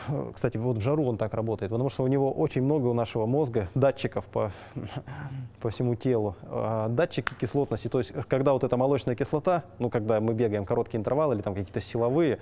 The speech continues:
когда страшное вот это жжение в мышцах, есть, а, у мозга, у организма в данный момент какая-то,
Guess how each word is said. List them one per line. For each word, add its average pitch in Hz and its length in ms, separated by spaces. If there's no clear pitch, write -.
когда 117 240
страшное 127 400
вот - 80
это 107 160
жжение 113 360
в 92 40
мышцах, 113 400
есть, 139 400
а, 104 340
у 127 220
мозга, 135 380
у 127 560
организма 135 480
в 113 40
данный 117 220
момент 151 380
какая-то, 123 340